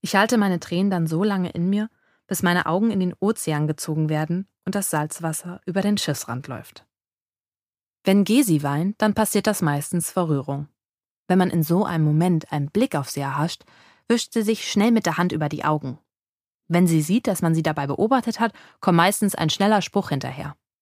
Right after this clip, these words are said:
Zum Beispiel, als ihr letztens leise, dicke Tränen über die Wangen gelaufen sind, als sie ein TikTok schaute. In dem Video saß ein älterer Mann bei Wer wird Millionär und erzählte Günther Jauch mit gebrochener Stimme, dass er an der Show teilnehme,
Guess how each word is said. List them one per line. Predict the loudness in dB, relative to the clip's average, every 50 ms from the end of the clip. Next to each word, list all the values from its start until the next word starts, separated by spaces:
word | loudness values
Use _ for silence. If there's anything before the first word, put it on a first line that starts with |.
| _ _ _ _ _
Zum | -2 0 2
Beispiel, | 4 2 2 0 -2 -2
als | -2 -2 -4 -4
ihr | -2
letztens | -2 -2 -2 -2 -4 -4 -2 -2 -2 -2
leise, | -2 -2 0 0 -2 -2 -4 -2
dicke | -2 -2 -2 -2 -4
Tränen | -4 -4 -2 0 0 0
über | 2 0 0 0
die | 0 2
Wangen | 2 4 4 4
gelaufen | 4 4 4 2 0 0 2 2
sind, | 2 2 2 0
als | -2 -4 -4
sie | -4
ein | -4 -4 -4
TikTok | -4 -6 -6 -6 -8 -6
schaute. | -4 -4 -4 -4 -6 -8 -12 -12 _ _ _ _ _ _ _ _ _ _ _ _ _ _ _ _ _ _
In | 2 4
dem | 6 6 6
Video | 6 6 6 4 4 4
saß | 2 0 0 0
ein | -2 -2
älterer | -2 -2 -2 0 0 0
Mann | 2 2 2 2 4
bei | 4 4 2 0 0
Wer | 2 2 2 2
wird | 2 2 2 2
Millionär | 2 2 2 2 2 0 0 0 -2 -4 -6 -12 -18 -8 -2
und | 0 2
erzählte | 2 2 2 2 2 2 2 2 0 2
Günther | 2 2 2 2 2
Jauch | 0 2 2 2 2 2 2 0
mit | 0 0
gebrochener | -2 -2 0 0 0 2 2 2 0 0
Stimme, | -2 -2 -2 0 0 0 -2 -4 -12 -20 -8 -4
dass | -4 -2 0
er | 0 0
an | 0 0
der | 0 -2
Show | -2 -2 -2 -2 -2 -2
teilnehme, | -2 -4 -2 0 2 2 4 4 2 2